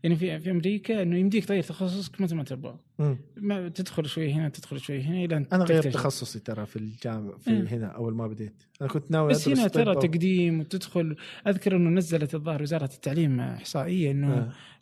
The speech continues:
Speaker 1: نسبة كبيرة من الناس أخذوا تخصصات، الظاهر إنه راحوا للتخصص الثاني أو الثالث اللي اختاروه يعني.
Speaker 2: مم.
Speaker 1: Which is، which is
Speaker 2: آه، شوف، هو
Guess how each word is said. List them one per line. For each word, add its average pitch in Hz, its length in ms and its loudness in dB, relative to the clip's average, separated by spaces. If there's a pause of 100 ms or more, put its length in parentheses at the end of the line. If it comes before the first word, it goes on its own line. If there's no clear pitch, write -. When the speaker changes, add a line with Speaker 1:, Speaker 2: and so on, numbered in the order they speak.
Speaker 1:
نسبة 175 280 2
كبيرة 185 360 2
من 156 200 2
الناس 156 720 -2
أخذوا 180 300 -2
تخصصات، 170 580 -4
الظاهر 156 440 -2
إنه 151 280 -4 (340)
راحوا 165 160 0
للتخصص 151 360 -4
الثاني 165 340 0
أو 147 40 0
الثالث 143 260 -2
اللي 135 140 -2
اختاروه 135 420 -6
يعني. 120 160 -2
Speaker 2:
مم. 113 160 -2 (320)
Speaker 1:
Which - 280 -10
is، 156 160 -10
which - 280 -10
is - 60 -6
Speaker 2:
آه، - 200 -2
شوف، 285 300 0
هو 190 240 6